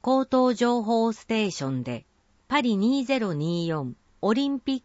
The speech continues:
ク・パラリンピック特別展示開催中。陸上、男子短距離、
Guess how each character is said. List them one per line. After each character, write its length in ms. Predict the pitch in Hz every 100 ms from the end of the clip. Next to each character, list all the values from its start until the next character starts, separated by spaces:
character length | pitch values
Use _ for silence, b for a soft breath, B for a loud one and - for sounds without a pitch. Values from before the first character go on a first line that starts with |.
| -
ク・ 100 | 160
パ 160 | 156
ラ 140 | 180 202
リ 180 | 196
ン 80 | 196
ピ 160 | - 180
ッ 80 | - _
ク 180 | 123 120 _ -
特 240 | 214 285
別 320 | 269 269 - -
展 240 | 262 220
示 140 | -
開 260 | 131 151 175
催 280 | 160 151 147
中。 540 | - 139 135 123 110 117 _ _ _ _ _ _ _ _ _ _ _
陸 300 | 190 196 247
上、 480 | 214 214 202 185 - _ _
男 220 | 254 269
子 160 | 226 -
短 240 | 170 190
距 180 | 180 180
離、 180 | 127